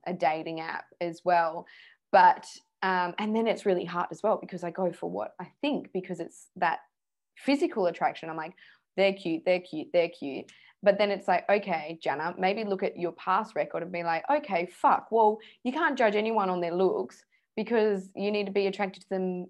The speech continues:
personality-wise.'" So that's why I was on Hinge, because you had to have a little bit of a person, like, you had to show a little bit of your personality on there. Went on there and I was like, "You know what? I don't think dating apps are for me. Like, maybe I should just put more effort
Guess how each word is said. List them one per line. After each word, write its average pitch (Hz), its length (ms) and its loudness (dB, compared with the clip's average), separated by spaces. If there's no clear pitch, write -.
personality-wise.'" 190 920 -2
So - 80 -6
that's 202 260 -2
why 180 120 0
I 170 80 -2
was 170 240 -10
on 170 160 -4
Hinge, 180 480 -6
because 170 260 -6
you 175 100 -8
had 185 200 -8
to 185 60 -16
have 175 140 -6
a 165 40 -10
little 175 240 -4
bit 165 120 -6
of 165 80 -10
a 165 60 -8
person, 165 560 -8
like, - 340 -8
you 190 80 -6
had 202 120 -6
to 185 100 -8
show 170 220 -4
a 170 40 -4
little 170 180 -4
bit 160 140 -6
of 160 120 -8
your 160 100 -10
personality 156 680 -10
on 151 120 -12
there. 160 220 -10
Went 233 160 4
on 196 100 4
there 180 220 2
and 175 100 0
I 165 100 2
was 170 100 -2
like, 160 180 0
"You 220 80 -2
know 247 120 4
what? 240 220 6
I 285 60 -2
don't 415 240 -2
think 311 200 -2
dating 170 320 -2
apps 131 320 -6
are - 40 -12
for - 160 -10
me. 151 440 -8
Like, 175 280 -2
maybe 180 300 -2
I 170 60 -2
should 170 180 -8
just 160 180 -10
put - 180 -6
more 165 180 -6
effort 151 380 -6